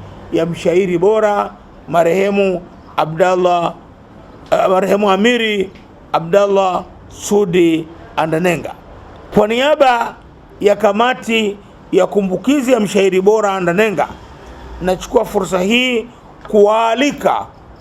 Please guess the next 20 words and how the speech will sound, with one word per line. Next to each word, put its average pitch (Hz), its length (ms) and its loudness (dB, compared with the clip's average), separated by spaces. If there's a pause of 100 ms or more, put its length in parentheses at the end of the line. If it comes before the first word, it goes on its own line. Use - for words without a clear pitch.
(200)
wapenzi 196 640 2
wote 233 580 4
wa 185 180 2
Kiswahili 214 560 0
na 185 120 2
ushairi 226 720 0 (1500)
kushirikiana 277 880 0
na 269 100 -2
kushiriki 190 680 -2 (440)
katika 196 360 0
matukio 214 640 0
yatakayopangwa 220 1000 0 (360)
kani-, 233 340 -2
kwa 240 200 0
nia 269 260 2
ya 226 160 2
kumwenzi 208 1000 0 (1040)
mshairi 214 540 2
huyu 190 600 2 (640)
bora 208 580 2